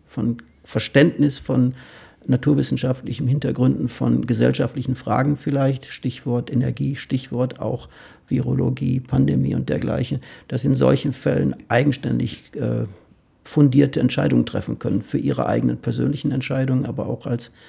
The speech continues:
als Wähler. Also da geht es nicht nur drum, junge Wissenschaftler oder junge Leute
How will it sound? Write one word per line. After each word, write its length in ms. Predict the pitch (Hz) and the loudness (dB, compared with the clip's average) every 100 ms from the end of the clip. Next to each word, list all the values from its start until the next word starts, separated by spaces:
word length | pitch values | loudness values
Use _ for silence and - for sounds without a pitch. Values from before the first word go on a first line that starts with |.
| - - _ | -20 -20 _
als 300 | - - - | -6 -6 -4
Wähler. 320 | - - - - - | -2 -2 -4 -10 -10
Also 180 | - 123 | -6 -2
da 180 | 117 113 | 0 0
geht 180 | 113 139 | 0 0
es 180 | - 143 | 0 4
nicht 240 | 143 - | 2 6
nur 160 | 147 147 | 6 6
drum, 360 | 135 135 131 - - - _ | 8 6 6 2 -18 -20 _
junge 300 | 131 135 127 | 6 8 10
Wissenschaftler 720 | 151 160 143 127 - - 120 | 8 4 2 0 0 0 0
oder 140 | 117 113 | 4 4
junge 220 | 139 139 | 6 6
Leute 360 | 131 135 135 | 6 4 2